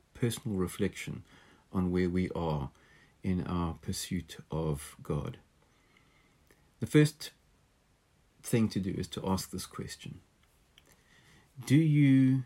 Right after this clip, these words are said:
think that Jesus meant what he said?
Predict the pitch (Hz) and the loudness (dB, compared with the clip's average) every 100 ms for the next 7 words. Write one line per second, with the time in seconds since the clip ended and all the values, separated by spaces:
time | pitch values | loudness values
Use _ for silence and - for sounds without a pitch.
0 | - - - 107 76 - - - _ - | -6 -10 -2 -2 -2 -12 -20 -20 _ 0
1 | 104 - 110 95 95 - 87 87 85 78 | 0 4 2 2 0 0 0 0 -2 -6
2 | - _ _ _ _ _ _ 85 80 76 | -16 _ _ _ _ _ _ -6 -6 -6
3 | - 62 - | -6 -8 -8